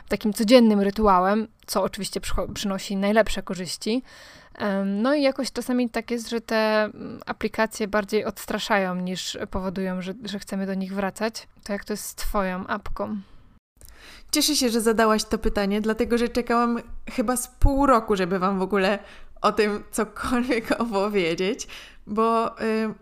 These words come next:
Speaker 2: zaczęło się bardzo prozaicznie, bo tak jak mówisz, właśnie, ym, przetestowałam te wszystkie różne aplikacje do medytacji,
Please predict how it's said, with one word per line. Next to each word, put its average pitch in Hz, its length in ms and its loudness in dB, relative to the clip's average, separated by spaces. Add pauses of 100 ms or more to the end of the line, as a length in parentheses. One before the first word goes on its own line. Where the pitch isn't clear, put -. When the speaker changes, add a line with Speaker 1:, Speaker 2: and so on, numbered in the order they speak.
(260)
Speaker 2:
zaczęło 254 400 0
się 269 420 0
bardzo 240 360 0
prozaicznie, 240 800 -2
bo 202 240 0
tak 208 180 -4
jak 214 120 -2
mówisz, 185 320 -2
właśnie, 185 440 -2 (440)
ym, 185 280 -4
przetestowałam 202 1000 -2
te 208 100 -2
wszystkie 214 320 -4
różne 208 320 -2
aplikacje 202 580 -2
do 196 100 -2
medytacji, 196 600 -4